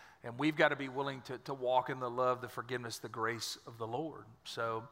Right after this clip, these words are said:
does anybody have anything else? I, I like what you're talking, it, it really kinda comes back to change. A lot of times we want God to change that person, and this goes into our marriages and our, our relationships as well.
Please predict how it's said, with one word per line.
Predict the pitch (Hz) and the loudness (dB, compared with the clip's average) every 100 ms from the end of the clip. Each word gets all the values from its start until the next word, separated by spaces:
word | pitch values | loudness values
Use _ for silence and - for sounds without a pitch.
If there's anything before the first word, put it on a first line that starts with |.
| - - - - - _ | -18 -20 -20 -20 -20 _
does | 123 113 | -14 -6
anybody | 123 123 135 | -4 6 6
have | 135 135 | 8 4
anything | 139 135 135 | 4 -4 0
else? | 135 139 - 131 - | 4 2 0 -4 6
I, | 147 160 | 8 10
I | 143 | 8
like | 185 180 165 - | 10 10 8 2
what | 156 147 | -2 2
you're | 147 | 0
talking, | 147 143 131 131 127 | 6 6 6 0 -8
it, | 151 139 | -8 -2
it | 156 | 2
really | 160 214 | 6 6
kinda | 190 190 156 | 4 4 4
comes | 160 151 | 0 2
back | 147 143 - | 6 6 4
to | |
change. | 120 - 151 123 | -6 -2 -2 2
A | |
lot | 123 165 | 6 6
of | |
times | 175 165 127 | 8 6 6
we | 147 | 0
want | 151 143 | 0 2
God | 139 135 127 | 6 6 6
to | |
change | 117 - 156 156 147 127 | -2 -6 -4 -4 -4 2
that | 127 127 - | 6 6 6
person, | 156 160 - 131 123 120 - - | 6 6 4 -2 -4 -6 -16 -10
and | 127 | 0
this | 170 226 | 2 4
goes | 165 151 | 6 6
into | 143 127 | 2 6
our | 127 | 8
marriages | 117 123 185 170 131 120 | 8 8 8 8 4 -4
and | 120 | 4
our, | 123 | 4
our | 120 | 6
relationships | 123 120 127 139 135 120 123 - | 4 4 2 0 -4 -6 -4 -6
as | 107 | 0
well. | 135 175 120 | 8 8 8